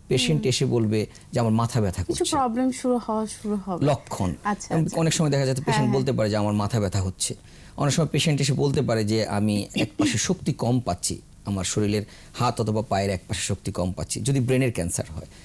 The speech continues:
Speaker 2: হুম, হুম।
Speaker 1: ঠিক তদ্রূপ পেশেন্ট হয়তো মাঝে মধ্যে বলতে পারে যে, "আমার চোখে দেখতে একটু অসুবিধা হচ্ছে,
Speaker 2: আচ্ছা।
Speaker 1: আমার কথা বলতে একটু অসুবিধা হচ্ছে।" তখনই আপনাকে ব্রেনের যে পরীক্ষা নিরীক্ষাগুলি আছে, সেই পরীক্ষা নিরীক্ষাগুলি দিয়েই আপনাকে ডিটেক্ট করতে হবে যে আপনার ব্রেনে কোনো রকমের কোনো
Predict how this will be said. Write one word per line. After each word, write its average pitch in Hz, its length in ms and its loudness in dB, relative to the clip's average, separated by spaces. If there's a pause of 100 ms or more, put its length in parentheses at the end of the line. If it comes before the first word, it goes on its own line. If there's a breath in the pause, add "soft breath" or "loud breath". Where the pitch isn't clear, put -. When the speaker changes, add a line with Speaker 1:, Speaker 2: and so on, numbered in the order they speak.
Speaker 2:
হুম, 240 100 -2
হুম। 196 180 -4
Speaker 1:
ঠিক 208 180 2
তদ্রূপ 170 360 4
পেশেন্ট 156 260 2
হয়তো 147 160 2
মাঝে 123 220 2
মধ্যে 131 160 2
বলতে 139 320 2
পারে 107 220 2
যে, 104 80 2
"আমার 104 180 0
চোখে - 220 0
দেখতে 120 320 0
একটু 120 160 -2
অসুবিধা 117 360 0
হচ্ছে, 87 300 -4
Speaker 2:
আচ্ছা। 208 280 -6 (160)
Speaker 1:
আমার 131 180 0
কথা 147 260 2
বলতে 151 360 2
একটু 131 180 0
অসুবিধা - 300 -2
হচ্ছে।" - 240 -4
তখনই 220 340 2
আপনাকে - 480 0 (360 loud breath)
ব্রেনের 147 420 4
যে 151 120 2
পরীক্ষা 135 380 0
নিরীক্ষাগুলি 160 460 2
আছে, 190 220 -2
সেই 151 200 0
পরীক্ষা 147 340 0
নিরীক্ষাগুলি 160 440 4
দিয়েই 160 360 2
আপনাকে 151 420 0 (380 loud breath)
ডিটেক্ট 135 320 0
করতে 156 300 2
হবে 117 180 4
যে 110 160 2
আপনার 110 280 0
ব্রেনে 117 340 2
কোনো 117 240 0
রকমের 123 320 0
কোনো 123 360 0